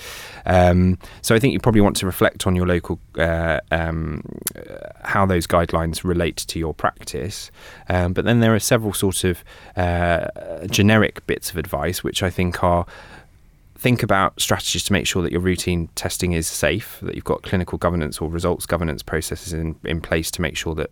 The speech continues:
all appropriate results are acted upon. And one of the successes of,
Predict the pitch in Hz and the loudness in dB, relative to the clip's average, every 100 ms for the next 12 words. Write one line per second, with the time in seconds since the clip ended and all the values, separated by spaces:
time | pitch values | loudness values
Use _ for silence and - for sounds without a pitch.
0 | - 85 82 80 - - - 82 - 80 | -4 -2 -2 -4 -10 -10 -6 -4 -4 -6
1 | - - 85 85 - 87 - - - - | -6 -6 -2 -2 -2 -4 -4 -6 -12 -8
2 | - 50 85 117 - - - - - 98 | -6 -6 -6 -8 -14 -20 -18 -12 0 6
3 | 110 107 95 - - 101 - 90 90 82 | 6 6 0 -2 0 -2 -2 -2 0 -2